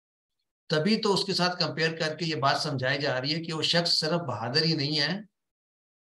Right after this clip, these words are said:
वो शेर जैसा बहादुर है। तो हमारा जो classic example हमने यूज़ किया था, "ज़ैदुन कल असद फिश शुजाअती", यानी जैद जो है,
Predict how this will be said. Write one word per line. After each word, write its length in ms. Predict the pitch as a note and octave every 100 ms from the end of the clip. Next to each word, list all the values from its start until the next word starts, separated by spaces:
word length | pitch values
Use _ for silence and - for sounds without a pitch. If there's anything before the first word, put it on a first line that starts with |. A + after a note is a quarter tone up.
| _ D3
वो 140 | F#3
शेर 360 | - - G3 G#3
जैसा 380 | E3+ F#3+ F#3+ A3+
बहादुर 360 | G#3+ C#3+ C#3+
है। 200 | A2 G#2 - _ _ _ _ _ _ _ _ -
तो 60 |
हमारा 260 | C#3 D3+ F3
जो 80 | F3
classic 420 | E3+ D3 E3 F3+
example 460 | C#3 C#3 C#3 C#3+ D#3
हमने 220 | D3+ C#3
यूज़ 260 | C3+ C#3+
किया 220 | - C#3 B2+
था, 200 | - E2+
"ज़ैदुन 720 | B2 D3+ E3+ E3 G#3 C4+ B3+ _ _ _ _ -
कल 360 | D#3+ D#3+ E3 -
असद 500 | C#3+ - E3+ - - _ _ _ _ _ _ -
फिश 280 | F3 -
शुजाअती", 800 | D3 B2 C3 B2 C3 E3 E3 E3 _ _ _ _ _ _ _ _ _ _ C3
यानी 200 | C3+ C3
जैद 340 | A#2 C3 D#3+
जो 140 | D#3+ D3+
है, 500 | C#3 D#3 F3+ G#3+